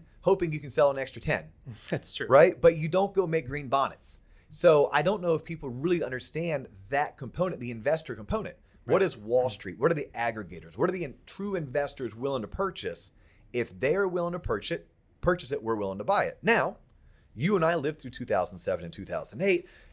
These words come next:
Speaker 1: and unfortunately, they were buying everything.
Speaker 2: Right.
Speaker 1: And, I mean, they, they, they were, it was, it was like almost, um, watching the Hunger Games, and it was the fashion of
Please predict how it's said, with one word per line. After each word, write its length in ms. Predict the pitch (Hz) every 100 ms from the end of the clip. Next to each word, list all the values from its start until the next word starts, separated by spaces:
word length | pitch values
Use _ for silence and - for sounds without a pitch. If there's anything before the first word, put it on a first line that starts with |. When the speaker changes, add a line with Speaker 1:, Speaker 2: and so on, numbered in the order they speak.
| -
Speaker 1:
and 80 |
unfortunately, 640 | 165 156 185 233 220 147 120
they 160 | -
were 100 | 202
buying 340 | 170 175 180 202
everything. 600 | 226 226 160 123 80 78 - _ _
Speaker 2:
Right. 380 | 117 113 107 - -
Speaker 1:
And, 200 | 180 165
I 20 |
mean, 220 | 160 156
they, 180 | 151 170
they, 360 | 120 196 202 180
they 240 | 123 180
were, 200 | 202 180
it 80 | 165
was, 280 | 190 180 -
it 140 | -
was 180 | 190 185
like 200 | 175 160 -
almost, 520 | 165 185 170 - 135
um, 300 | 127 120 117
watching 460 | 131 135 151 165 120
the 200 | 107 107
Hunger 360 | - 160 160
Games, 600 | 135 104 78 - - - - _ _ -
and 280 | 135 131 127
it 100 | 131
was 200 | 147 135
the 160 | - 120
fashion 880 | - - 143 143 160 - 196 220 247 - - - - -
of 360 | 143 135 131